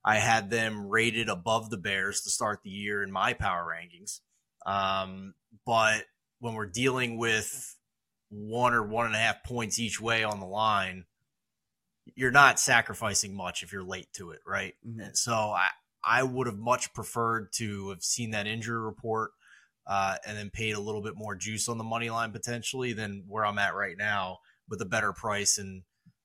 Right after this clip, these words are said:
Speaker 1: not sure how close to one hundred percent these two receivers are. Maybe it's precautionary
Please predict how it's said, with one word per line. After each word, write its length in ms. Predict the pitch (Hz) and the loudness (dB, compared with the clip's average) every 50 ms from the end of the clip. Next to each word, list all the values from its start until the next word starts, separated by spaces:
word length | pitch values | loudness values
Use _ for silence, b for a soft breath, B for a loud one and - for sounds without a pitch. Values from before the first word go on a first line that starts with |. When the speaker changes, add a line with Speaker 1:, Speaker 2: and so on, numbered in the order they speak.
| _ _ - _ | _ _ -20 _
Speaker 1:
not 280 | 110 110 117 110 101 - | -2 2 4 4 4 4
sure 600 | - - - 120 110 110 107 104 101 101 98 - - | 2 2 2 2 0 2 0 0 -2 -2 -6 -6 -4
how 180 | 110 107 104 | -4 -4 -4
close 380 | 104 - - 117 110 104 - - | -4 -6 -4 -4 -4 -2 -4 -6
to 80 | - 104 | -8 -6
one 200 | 95 98 98 98 | -6 -6 -4 -4
hundred 220 | 107 104 95 - | -4 -4 -6 -8
percent 420 | - 101 - - - 107 101 90 - - | -8 -8 -6 -6 -4 -4 -6 -6 -8 -12
these 180 | 104 95 - | -8 -6 -6
two 160 | - - 107 | -6 -6 -10
receivers 480 | 92 92 - - 107 101 101 98 90 92 | -10 -8 -8 -6 -6 -8 -10 -10 -8 -6
are. 160 | 87 90 90 95 | -6 -6 -4 -4
Maybe 220 | 107 113 123 123 | -2 -2 -2 -2
it's 100 | 110 - | -4 -6
precautionary 920 | - - - - - 110 107 104 - - 120 120 120 123 123 123 127 131 | -8 -12 -10 -2 0 0 2 2 0 0 0 2 2 2 2 0 -2 -6